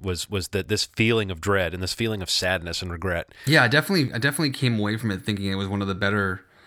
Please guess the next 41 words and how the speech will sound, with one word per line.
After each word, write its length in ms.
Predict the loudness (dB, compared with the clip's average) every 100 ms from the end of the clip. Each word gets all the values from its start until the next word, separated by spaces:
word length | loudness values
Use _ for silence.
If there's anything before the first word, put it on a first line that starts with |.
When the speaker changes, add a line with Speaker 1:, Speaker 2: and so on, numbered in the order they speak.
| -20 -20 -20 _ _ _ -2
Speaker 2:
and 140 | 2
more 280 | 4 2 2
well-rounded, 640 | 2 2 2 2 2 0
like, 320 | 0 -2 -2 -4
original 500 | -2 0 2 2 4
movies 380 | 2 2 2 0
that 140 | 0
Netflix 380 | 0 2 0 0
has 120 | -2
been, 220 | 0 -2
has 180 | 0 -2
put 160 | 2 2
out 180 | 2 2
recently. 600 | 0 2 0 2 0 0
And, 320 | 0 2 2 2
um, 520 | 2 2 -2 -6 -8 _ -20 -20 -20 -20 -20 -20 -20 _ _
just 260 | 4 6 6
narratively, 500 | 6 8 6 4 2
I 100 | 2
think, 380 | 2 -2 -2 -6
like 200 | -4 -4
you 160 | -2 0
just 200 | 0 0
said, 180 | 0 0
like, 120 | 0
I 80 | 0
love, 580 | 0 2 0 -2 -6 -14 -20 _
uh, 300 | -20 -16 -14 -6
you 160 | -2
know, 240 | -2 -4 -8
watching, 840 | -8 -2 0 0 -2 -2 -2 -4 -8 -18 -20 -6
well, 100 | 2
I 60 | 2
don't 100 | 2
wanna, 180 | 0 0
this 260 | 0 -2 0
sounds 380 | 0 0 -4 -12 -18 -2
very 360 | 2 2 0
morbid, 420 | 0 0 2 0 0
but, 80 |
like, 180 | 0 -2